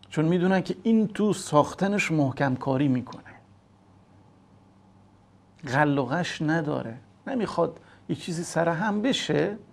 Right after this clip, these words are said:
برای اینکه حالا بازارها رو به دست بگیره. مثلاً بری همه جا فت و فراوان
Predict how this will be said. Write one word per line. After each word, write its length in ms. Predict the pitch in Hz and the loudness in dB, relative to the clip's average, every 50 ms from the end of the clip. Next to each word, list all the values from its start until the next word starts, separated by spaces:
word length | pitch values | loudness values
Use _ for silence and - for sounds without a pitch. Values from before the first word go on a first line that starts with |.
| - - - - _ - - - - - - - - | -20 -20 -20 -20 _ -20 -20 -20 -20 -20 -20 -10 -2
برای 180 | - 190 202 208 | -2 0 0 0
اینکه 220 | 208 196 - 196 | -2 -4 -2 0
حالا 280 | 190 170 185 202 185 151 - - - - - | 0 2 4 2 2 0 -2 -12 -6 6 12
بازارها 480 | 165 170 165 139 165 180 160 139 202 | 12 12 12 12 12 12 12 12 12
رو 80 | 196 185 | 12 12
به 80 | 170 165 | 12 10
دست 320 | 147 147 139 - - 147 | 8 6 4 2 -2 -4
بگیره. 280 | 143 135 131 135 135 135 | -2 0 0 0 0 -2
مثلاً 360 | 135 131 - - - 110 - - - - - - - - - - - - - - - - - - - - - - _ _ - - - - - _ _ _ - - - - | -4 -6 -8 -10 -10 -10 -12 -16 -20 -20 -20 -20 -20 -20 -20 -20 -20 -20 -20 -20 -20 -20 -20 -20 -20 -20 -20 -20 _ _ -20 -20 -20 -20 -20 _ _ _ -20 -12 -4 0
بری 200 | 175 175 165 156 | 2 2 2 2
همه 400 | 139 - - 185 196 220 208 196 | 0 0 -2 -2 -2 0 2 2
جا 100 | 208 185 | 2 2
فت 400 | - - - 254 - - - 190 | 0 2 2 2 2 2 0 -2
و 40 | |
فراوان 640 | 185 - - 175 175 180 185 196 214 220 214 196 | 0 4 8 10 10 10 10 10 8 4 4 0